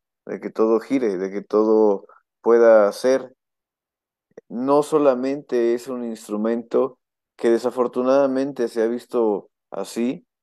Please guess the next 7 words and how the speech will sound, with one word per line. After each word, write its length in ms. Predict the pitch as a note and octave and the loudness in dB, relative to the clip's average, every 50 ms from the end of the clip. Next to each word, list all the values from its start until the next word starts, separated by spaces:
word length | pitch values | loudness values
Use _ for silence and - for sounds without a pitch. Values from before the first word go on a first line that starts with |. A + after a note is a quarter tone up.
| _ _ _ _ _ _ _ _ _ _ _ _ _ _ _ _ | _ _ _ _ _ _ _ _ _ _ _ _ _ _ _ _
no 320 | - A#2+ C3 C3+ C3+ C3+ | -8 -2 0 2 4 4
es 220 | C#3 D3 D#3 D3 - | 2 2 0 -2 -4
el 160 | C#3 A#2+ A#2 | -4 -4 -4
instrumento, 600 | A2+ G#2+ - - G#2+ A2 A2 A2+ A#2 A#2+ C3 B2 | -6 -6 -8 -8 -6 -4 -4 -4 -4 0 0 2
es 140 | B2 B2 A#2+ | 2 2 0
más 260 | B2 B2 B2 A#2+ A#2 | -2 -4 -4 -6 -6
bien 380 | A2+ A#2+ A#2+ A#2 A#2 B2 A2+ - | -8 -6 -6 -6 -6 -8 -10 -16